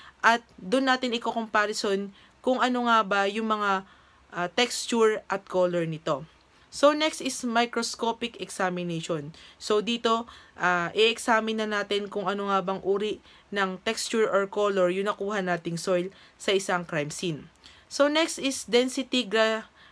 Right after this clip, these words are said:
gradient tubes. So, dito, i-examine na natin, lalagyan natin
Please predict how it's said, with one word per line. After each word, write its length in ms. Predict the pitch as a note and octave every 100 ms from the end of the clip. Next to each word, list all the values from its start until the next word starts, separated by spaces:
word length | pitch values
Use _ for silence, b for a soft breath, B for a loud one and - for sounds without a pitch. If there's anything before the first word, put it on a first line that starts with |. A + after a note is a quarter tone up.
| B
gradient 440 | G3+ B3 A#3 A#3 A#3 _ _ _ -
tubes. 520 | - F#3+ D#3+ - - B B -
So, 160 | G#3+
dito, 320 | G3+ A#3+ A#3+
i-examine 760 | G#3+ F#3 G3 G3 - G3+ G3+ G3
na 120 | F#3+
natin, 240 | F3+ G#3 G3+
lalagyan 320 | F#3+ F#3 F#3
natin 240 | F3+ F#3